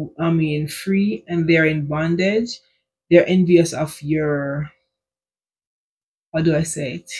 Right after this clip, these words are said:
They're envious of your freedom. Anything else? Anything else for Gemini? Yeah.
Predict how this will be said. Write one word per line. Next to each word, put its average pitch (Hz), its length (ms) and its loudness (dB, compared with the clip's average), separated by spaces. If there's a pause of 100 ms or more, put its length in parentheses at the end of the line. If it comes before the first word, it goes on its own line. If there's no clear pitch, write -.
(360)
They're 165 180 -6
envious 170 380 2
of 143 180 -6
your 151 100 -4
freedom. - 560 -12 (2000)
Anything 240 320 -2
else? - 560 -4 (680)
Anything 208 340 -2
else 214 380 -2 (720)
for 180 200 0
Gemini? 208 800 0 (1800)
Yeah. 175 380 0